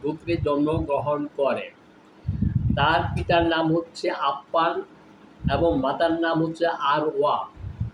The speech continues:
ইসলাম ধর্ম গ্রহণ করার পূর্বে তার ডাক নাম ছিল প্রথমে আবু আমর এবং পরে আব্দুল্লাহ। হযরত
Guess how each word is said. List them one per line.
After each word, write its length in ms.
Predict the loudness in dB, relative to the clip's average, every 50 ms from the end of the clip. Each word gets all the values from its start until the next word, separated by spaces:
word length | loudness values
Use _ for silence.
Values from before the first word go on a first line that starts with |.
| -12 -20 -20 -20 -20 -20 -20 -18 -12 -12
ইসলাম 540 | -10 -10 -6 -2 0 2 2 2 0 0 0
ধর্ম 420 | 2 2 2 2 2 2 2 2
গ্রহণ 400 | 2 0 0 2 2 0 0 0 -4 -8 -16 -10 -2
করার 360 | 0 2 4 4 4 2 2 -2 -2
পূর্বে 320 | 0 0 2 2 2 0 0 -2
তার 160 | -4 -2 -2 -2 -2 -2
ডাক 320 | 0 0 -2 -2 -6 -4
নাম 220 | -2 0 0 0
ছিল 320 | -2 -2 -2 0 0 0 2 0 0 -2 -4 -8 -16 -8 -2 0 0 0 2 0 -2 -2 -4 -12 -20 -4 -2
প্রথমে 340 | 0 0 0 0 0 0 0
আবু 460 | 0 -2 -2 -2 0 2 2 0 2
আমর 420 | 0 0 0 0 0 0 0 0 -2 -6 -14 -20 -20 -20 -20 -20 -20 -20 -6 -4 -2
এবং 340 | 2 4 4 4 4 2 0 0
পরে 360 | 0 2 2 2 2 0 0
আব্দুল্লাহ। 760 | -2 -2 -4 -4 -4 -6 -4 -4 -4 -2 -2 -4 -4 -6 -8 -14 -20 -20 -20 -20 -20 -20 -20 -18 -18 -18 -18 -20 -20 -20 -16 -16 -16 -16 -16 -18 -20 -20 -20 -20 -20 -20 -20 -20 -20 -20 -20 -20 -20 -20 -20 -20 -20 -20 -20 -20 -6 0
হযরত 580 | 2 2 2 2 2 2 4 4 4 4 0